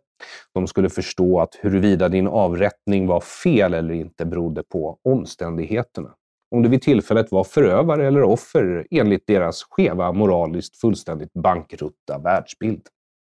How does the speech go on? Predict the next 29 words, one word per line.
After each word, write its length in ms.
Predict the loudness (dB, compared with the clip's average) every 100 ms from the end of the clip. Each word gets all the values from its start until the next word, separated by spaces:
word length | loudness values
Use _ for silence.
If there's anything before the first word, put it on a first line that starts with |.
| _ _ -20 -20 _ _
Har 100 | 0
vi 80 | 2
inte 200 | 2 4
redan 320 | 4 4 2
vant 400 | 2 2 2 0
oss 200 | -4 -6 -2
vid 100 | 0
gangsterkrig 760 | 0 -2 -8 -14 -8 -6 -4
med 120 | -4 -2
avrättningar 760 | 0 -2 -6 -8 -10 -6 -8
på 160 | -4 -2
barn, 480 | 2 2 0 -6 -10
av 340 | -2 0 0
barn 420 | 0 -2 -2 -6 -14 -4
och 120 | -2
explosioner 720 | -2 -4 -2 -2 -4 -6 -6
där 160 | -2 0
oskyldiga 580 | 0 -2 -6 -4 -2 -2
människor 420 | -2 -2 -4 -4
dödas 520 | 0 2 0 -4 -6 -14 -20 _ -2
för 80 |
att 100 | 0
de 140 | 0 -2
förväxlas 720 | 0 0 -2 -6 -6 -6 -4
med 100 | -6
någon 160 | -6 -6
släkting 600 | -4 -4 -6 -14 -12 -10
eller 140 | -12
fästmö 640 | -6 -6 -6 -12 -14 -16